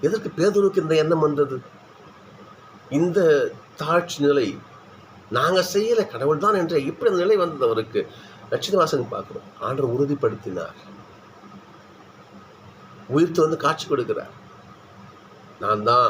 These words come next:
உயிர்த்து வந்துட்டு தைரியமா இருங்க" என்று ஆண்டவரை முழுமையாக ஏற்றுக்கொண்டவர்கள் இப்படித்தான் இருப்பார்கள். எனவே சகோதர சகோதரிகளே, நாம் வாழும் இந்த காலத்தில் தான் என்கின்ற எண்ணத்தை விட்டு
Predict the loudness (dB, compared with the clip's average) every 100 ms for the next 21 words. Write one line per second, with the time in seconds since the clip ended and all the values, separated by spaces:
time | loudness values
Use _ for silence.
0 | 0 -4 0 0 2 0 -2 -4 -2 0
1 | 0 2 0 2 0 0 -4 -20 -6 0
2 | 2 4 2 2 0 -2 2 2 2 0
3 | -2 0 -2 0 -4 0 0 2 0 0
4 | -2 -8 -10 -2 -2 0 -4 -4 -6 -10
5 | -10 -16 -20 -20 -20 -20 -20 -20 -20 -20
6 | -20 -20 -20 -20 -20 -20 -20 -20 -20 -20
7 | -20 -20 -20 -20 -20 -20 -20 -20 -20 -20
8 | -20 -20 -20 -20 -20 -20 -20 -18 -2 2
9 | 2 2 0 2 2 2 4 2 0 -10
10 | -18 -18 -2 -2 -2 -2 -2 -2 -6 -8
11 | -8 -12 -18 -20 -20 -20 -20 -20 -20 -20
12 | -20 -20 -14 -2 0 2 2 0 -2 -2
13 | -6 -4 -6 -4 -6 -6 -8